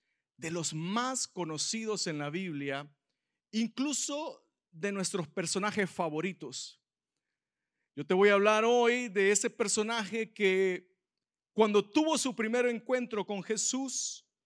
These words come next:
la vida le cambió para siempre.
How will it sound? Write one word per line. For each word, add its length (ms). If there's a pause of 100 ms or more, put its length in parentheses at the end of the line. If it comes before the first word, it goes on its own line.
(260)
la 300
vida 680
le 200
cambió 640 (120)
para 220
siempre. 680